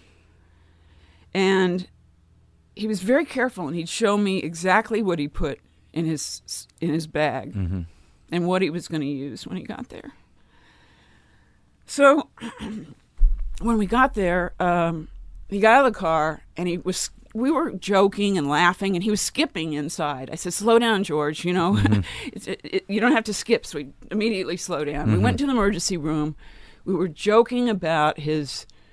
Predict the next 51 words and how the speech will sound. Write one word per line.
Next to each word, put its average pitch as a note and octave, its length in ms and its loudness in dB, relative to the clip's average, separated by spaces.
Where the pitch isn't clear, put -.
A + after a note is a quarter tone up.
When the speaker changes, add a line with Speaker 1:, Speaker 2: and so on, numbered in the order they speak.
Speaker 1:
shoes, A3 800 2
and D#3+ 140 -4
we D#3+ 80 -4
were D3+ 80 -4
throwing G3+ 340 2
them F3+ 120 -2
around D#3+ 260 -2
the C#3+ 80 -4
room, G3+ 420 0
and E3 240 -4
just - 320 -10
jokes. - 480 -4
Speaker 2:
Mm-hmm. G#2 300 2
Speaker 1:
And G3+ 300 4
he G#3+ 120 -4
said, G#3+ 160 2
"Go A3+ 120 4
home." A3 240 0
I F#3+ 40 -2
hadn't F#3+ 260 0
had F#3 220 0
any F3 160 0
sleep D#3+ 360 -2
'cause D3+ 160 -6
I'd C3+ 140 -4
been D3 140 -4
worried C#3+ 260 0
about C#3+ 260 -6
him F#2 80 -2
Speaker 2:
Yeah. F2 180 2
Speaker 1:
that D#2 40 -2
night. - 240 -10
So - 160 -6
I - 20 2
went A3 140 2
home A3+ 180 2
to F#3+ 60 -2
sleep, F3 400 -4
and D#3+ 100 0
as D#3 80 -4
soon F3 120 -2
as D#3 80 -4
I D#3+ 80 2
got D3+ 200 0
home, C#3+ 200 -4
the C#3 100 -6
hospital C#3+ 460 -8
called - 260 -10
me - 100 -8
and C3+ 120 -14
said, - 240 -12